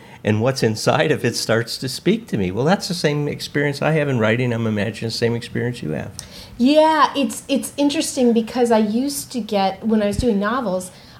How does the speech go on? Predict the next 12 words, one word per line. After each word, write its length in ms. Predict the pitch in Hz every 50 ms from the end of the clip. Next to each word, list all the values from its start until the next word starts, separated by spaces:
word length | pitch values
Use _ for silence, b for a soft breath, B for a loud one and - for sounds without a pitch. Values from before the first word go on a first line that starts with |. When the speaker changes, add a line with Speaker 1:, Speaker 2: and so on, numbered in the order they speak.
| B B
Speaker 2:
the 240 | - 202 175 - 233
best 520 | - - - - 214 233 247 - - -
way, 360 | 240 233 226 226 220 220 220 -
I, 120 | - 214 -
I'm 100 | 254 269
not 160 | 269 277 285
a 40 | 302
brainstorm 760 | 233 190 202 208 214 214 220 220 - - 247 226 226 220 220
at 180 | 220 - 180 -
the 80 | 214
computer 540 | 208 - 202 185 180 - - 226 208 226 233
person. 580 | 233 - 269 247 247 247 - 285 277 285 294